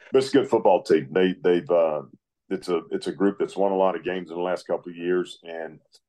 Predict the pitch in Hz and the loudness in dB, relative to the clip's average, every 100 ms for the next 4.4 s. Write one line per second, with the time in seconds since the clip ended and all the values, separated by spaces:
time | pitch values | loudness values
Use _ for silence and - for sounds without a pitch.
0 | _ _ - _ 95 101 104 101 87 98 | _ _ -20 _ 0 2 4 4 4 2
1 | 101 92 - 101 98 98 95 92 95 - | 2 0 -2 0 2 0 -4 0 -2 2
2 | 82 82 85 80 76 82 80 87 85 82 | 2 4 0 -4 -8 -4 -2 -2 -2 0
3 | 82 82 80 - 85 82 76 85 80 - | -2 -2 -6 -4 -2 -2 -4 -8 -8 -2
4 | 90 98 90 80 | 0 0 -2 -4